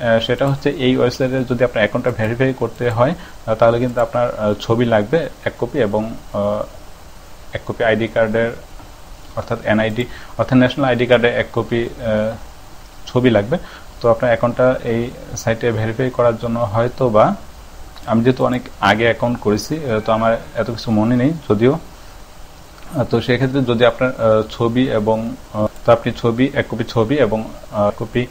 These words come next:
আহ, আইডি কার্ডের, আহ, copy অর্থাৎ ছবি তুলে বা স্ক্যান copy আপনি এখানে submit করতে পারেন। আহ, তো আমি আবার হোমে যাচ্ছি। আচ্ছা, এখন আমি, আহ, sign in অর্থাৎ আমার অ্যাকাউন্টে log in করব।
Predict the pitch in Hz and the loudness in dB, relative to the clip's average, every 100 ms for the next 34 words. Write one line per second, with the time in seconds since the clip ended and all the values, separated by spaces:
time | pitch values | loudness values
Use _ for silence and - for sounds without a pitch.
0 | - - - 107 113 107 113 117 113 113 | -8 -18 -6 0 4 4 4 4 4 4
1 | 117 - 113 104 110 107 113 - 120 - | 0 0 -2 0 0 2 2 0 -4 -2
2 | 120 127 127 123 151 113 104 104 - - | 2 2 2 2 2 4 4 4 0 2
3 | 131 - - 113 120 107 113 104 110 107 | 2 0 -4 0 2 0 -2 -4 -4 -4
4 | 107 104 107 - 127 123 113 - 175 - | -2 -2 -2 -4 -6 -2 0 0 -2 -12
5 | - - - - - - - - 117 107 | -18 -20 -20 -20 -18 -18 -16 -10 -4 -4
6 | 107 113 113 113 110 120 127 107 - - | -2 -2 0 0 -2 -2 0 0 0 -6
7 | 165 - - - - - - - 127 - | -10 -12 -18 -20 -20 -20 -18 -10 -6 -2
8 | 117 113 127 123 127 - 120 107 107 - | -2 2 4 4 2 -2 -2 0 0 0
9 | 113 117 117 101 120 113 107 107 104 107 | 0 0 -2 -4 -2 0 2 0 -2 -4
10 | 110 107 - - 104 98 104 113 104 120 | 0 -2 -4 -8 -2 -2 -2 -4 -2 -2